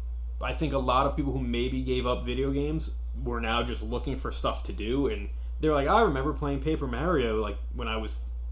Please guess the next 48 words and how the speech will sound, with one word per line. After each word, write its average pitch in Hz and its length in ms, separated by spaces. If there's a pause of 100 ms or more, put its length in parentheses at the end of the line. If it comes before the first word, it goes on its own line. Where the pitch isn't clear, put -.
(160)
fifteen. 127 640 (460)
Let 131 180
me, 147 280
let 151 120
me 170 80
see 190 120
if 151 60
I 151 80
can 135 140
buy 143 240
that 101 240
now." 95 340
And 110 120
then 117 280 (260)
I 117 120
think 131 160
that 127 140
was 131 100
a 123 80
thought 139 300
between 135 260
a 110 40
lot 113 340
of 110 160 (640)
people, 131 540 (120)
which 135 160
is 127 80
why 131 280
the 135 120
GameCube, 123 580
I 113 160
think, 135 340 (1000)
started 190 500
selling 139 640 (1120)
so 214 340
expensively. 123 680
And 110 80
I've 160 200
noticed 196 280
over 180 100
the 151 100
last 139 220
couple 143 200
of 120 60
years, 143 260
though, 113 220
the 113 140
f-, - 160